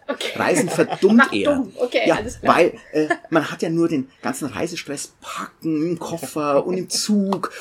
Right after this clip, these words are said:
Speaker 2: und dann ist man dort und dann hat man so einen ganz oberflächlichen Kontakt mit dem, wow, Tempel, ja, äh, man, man hat ja wirklich nicht den Kontakt mit den Einheimischen, weil man lebt dann normalerweise mit denen. Okay, mit Airbnb mag das ein bisschen besser geworden sein, aber, äh, das ganze Reisen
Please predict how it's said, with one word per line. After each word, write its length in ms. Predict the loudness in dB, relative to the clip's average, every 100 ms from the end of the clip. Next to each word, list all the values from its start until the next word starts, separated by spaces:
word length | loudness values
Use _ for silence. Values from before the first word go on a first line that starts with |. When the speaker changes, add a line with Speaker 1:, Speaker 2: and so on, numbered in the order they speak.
| -4
Speaker 2:
und 140 | 0
dann 80 | 0
ist 120 | 0
man 160 | 0 2
dort 320 | 2 0 -2
und 160 | -4 -4
dann 140 | -4
hat 100 | -4
man 100 | -4
so 60 | -4
einen 40 |
ganz 220 | -4 -6 -2
oberflächlichen 640 | 0 0 -2 -2 -4 -4
Kontakt 380 | -10 -10 -12 -6
mit 160 | -6 -6
dem, 80 | -12
wow, 280 | -4 0 0
Tempel, 640 | 0 -4 0 4 6 4 0 -14 -4
ja, 220 | -4 -4 -16 -20 -8
äh, 200 | -4 -4 -6 -6
man, 300 | -4 -4 -6
man 180 | -2 -2
hat 140 | 0 -2
ja 80 |
wirklich 240 | -2 -4 -6
nicht 160 | -6
den 100 | -6
Kontakt 520 | -4 -6 -8 -16 -8 -6
mit 120 | -6
den 140 | -6
Einheimischen, 640 | -4 -2 -2 -2 -2 0 0
weil 140 | 2
man 120 | 4
lebt 200 | 2 0
dann 80 | -2
normalerweise 360 | -2 -4 -6 -10
mit 140 | -8
denen. 140 | -6
Okay, 260 | -4 0 2
mit 160 | 2 0
Airbnb 380 | -2 0 0
mag 220 | 0 0 -2
das 100 | -8
ein 40 |
bisschen 220 | -8 -6
besser 240 | -4 -4 -4
geworden 220 | -4 -4
sein, 160 | -8 -10 -16 -14 -4
aber, 360 | 0 0 -2 -6 -12 -6
äh, 200 | -4 -4 -6 -18 -8
das 160 | -8 -6
ganze 420 | -6 -2 -2 -2
Reisen 480 | -6 -6 -6 -8